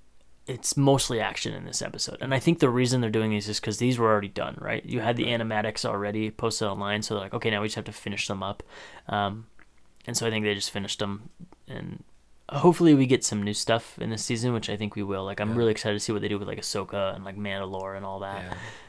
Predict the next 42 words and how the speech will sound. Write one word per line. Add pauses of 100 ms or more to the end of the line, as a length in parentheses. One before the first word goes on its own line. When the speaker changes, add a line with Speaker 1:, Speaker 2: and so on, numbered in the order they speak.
(100)
Speaker 2:
Yeah.
Speaker 1:
Um, (240)
but (880)
no,
Speaker 2:
Well,
Speaker 1:
good
Speaker 2:
they
might
Speaker 1:
episode.
Speaker 2:
tie
that
into
Mandalorian (400)
and
sh-, (100)
maybe
the
Black, (100)
or
the
Darksaber
will
come
out
Speaker 1:
I'm
Speaker 2:
and
Speaker 1:
hoping
they
will.
Yeah,
yeah.
I,
I
think
they
really
Speaker 2:
see
Speaker 1:
should.
Speaker 2:
Moff, (140)
Moff
Gideon. (220)
Speaker 1:
Yeah.